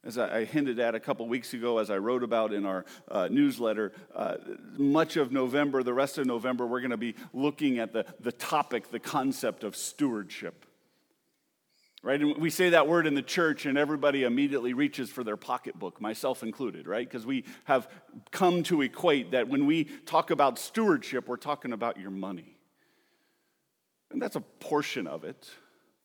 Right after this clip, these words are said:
But stewardship, the best understanding of what stewardship is, it's everything we do with our lives after,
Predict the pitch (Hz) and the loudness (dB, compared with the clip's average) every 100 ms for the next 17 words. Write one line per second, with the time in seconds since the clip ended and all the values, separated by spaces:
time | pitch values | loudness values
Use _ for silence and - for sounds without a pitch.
0 | _ _ _ _ _ _ _ _ _ _ | _ _ _ _ _ _ _ _ _ _
1 | _ _ _ _ _ _ _ _ _ _ | _ _ _ _ _ _ _ _ _ _
2 | _ _ _ _ 165 - - 226 247 196 | _ _ _ _ -2 -2 -4 0 4 4
3 | 123 - 95 - - - _ _ _ _ | 4 -6 -10 -10 -18 -20 _ _ _ _
4 | _ _ _ _ _ _ _ _ _ _ | _ _ _ _ _ _ _ _ _ _
5 | 156 143 214 - 202 190 175 202 190 180 | 0 8 6 8 4 4 2 2 4 4
6 | 151 160 - - 269 277 202 131 - 117 | 4 4 2 -2 2 4 4 2 -4 -6
7 | - 95 80 92 131 - - _ _ _ | -6 -12 -12 -12 -16 -18 -20 _ _ _
8 | _ _ _ _ _ _ _ _ _ _ | _ _ _ _ _ _ _ _ _ _
9 | _ _ _ _ _ _ 151 - - - | _ _ _ _ _ _ -4 -4 -4 8
10 | 294 269 294 247 247 233 208 185 208 196 | 8 10 4 4 4 2 2 2 4 4
11 | 190 156 143 110 90 92 110 - - - | 6 4 4 2 -2 -8 -10 -12 -16 -4
12 | 151 147 - 151 131 143 135 | -2 -2 -6 -4 -2 -2 -8